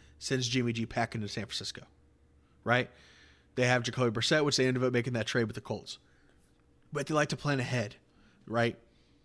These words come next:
They think, you know, Tom Brady's getting older, so they draft Ryan Mallett. They drafted Brissett. They drafted, um, Jimmy G.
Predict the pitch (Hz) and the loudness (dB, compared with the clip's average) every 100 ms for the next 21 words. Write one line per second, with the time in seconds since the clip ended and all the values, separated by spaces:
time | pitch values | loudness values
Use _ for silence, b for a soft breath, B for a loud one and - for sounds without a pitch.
0 | b b b - 120 147 143 - - - | b b b -2 0 2 2 0 -12 -20
1 | - - 131 123 120 120 117 120 113 123 | -18 -2 2 2 2 2 2 2 0 2
2 | 139 139 135 120 123 120 120 101 101 123 | 4 4 2 2 4 2 0 -2 0 2
3 | 139 135 - - 107 113 110 110 117 104 | 2 0 -4 -10 -8 -2 -2 -2 -4 -6
4 | - 113 117 107 - 110 104 107 104 - | -4 -2 0 0 -2 -6 -4 -4 -6 -6
5 | 98 - b b b _ 110 107 95 98 | -8 -10 b b b _ -8 -8 -8 -12
6 | - _ _ _ _ _ - 95 113 120 | -16 _ _ _ _ _ -10 -8 -4 -2
7 | 107 | -2